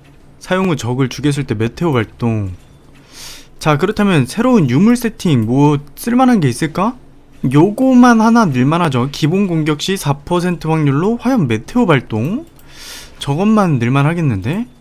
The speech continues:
자, 요 상태로 그렇다면은 이번에는 추종자 강화석 여기 한번 가보도록 하겠습니다. 출발. 추종자 강화석.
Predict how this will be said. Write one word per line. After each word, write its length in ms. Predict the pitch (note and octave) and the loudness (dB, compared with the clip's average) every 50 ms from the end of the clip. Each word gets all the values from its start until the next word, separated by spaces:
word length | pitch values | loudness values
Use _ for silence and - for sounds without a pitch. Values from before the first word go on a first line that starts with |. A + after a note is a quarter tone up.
| - - - - - | -20 -20 -20 -20 -8
자, 180 | - - D3 C3+ | 0 2 2 2
요 180 | B2 C#3+ F3 G3+ | 4 2 2 4
상태로 500 | A#3+ B3 B3 A#3+ A#3+ A#3+ A#3+ A#3 G3 C#3+ | 4 4 4 4 4 4 6 6 4 2
그렇다면은 540 | - D#3 F#3+ - - F#3 E3+ E3 E3 E3+ | 2 -2 -2 0 0 0 2 2 2 2
이번에는 580 | D3+ B2 A2+ A2+ C#3 C#3+ C3+ C3+ C3 D3 F3+ - | 2 2 2 2 2 2 4 2 2 0 -2 -4
추종자 760 | - - - C4 B3 C#4 C4+ C4 B3+ A#3+ B3+ A#3 A3 A3 G#3+ - | -8 -6 -2 0 2 2 2 2 2 2 4 4 4 2 0 -2
강화석 600 | - - - C#3 D#3 G3 A3 G#3+ - C3+ A2 G#2 | -6 -4 0 2 4 4 4 2 2 0 0 0
여기 260 | A2+ A2+ C3 D3 G3 | 0 0 0 0 0
한번 260 | G3+ G3+ G3 F#3 E3 | 0 0 0 0 -2
가보도록 580 | C#3 - - C3+ B2+ D#3 D#3 D#3+ D3+ C3 - - | -4 -4 -4 -2 -2 0 0 0 -2 -2 -2 -4
하겠습니다. 420 | D#3+ D#3 D#3 - C#3+ B2 A2+ A2 | -6 -6 -4 -2 -2 0 0 -2
출발. 460 | G#2 - - - G3 E3+ D#3 C3 A2 - - - - - - - - - - - - - - - - - - - - - - - | -4 -6 -6 -4 -2 0 0 0 0 -2 -8 -18 -20 -20 -20 -20 -20 -20 -20 -20 -20 -20 -20 -20 -20 -20 -20 -20 -20 -20 -20 -20
추종자 440 | - - - G3+ A3+ A3+ A3 G3+ G3+ | -14 -10 -4 -2 0 0 2 2 0
강화석. 520 | D#3+ - D3+ E3 F#3 E3 F3 E3 C#3+ A#2 | 0 2 0 2 2 2 2 2 2 0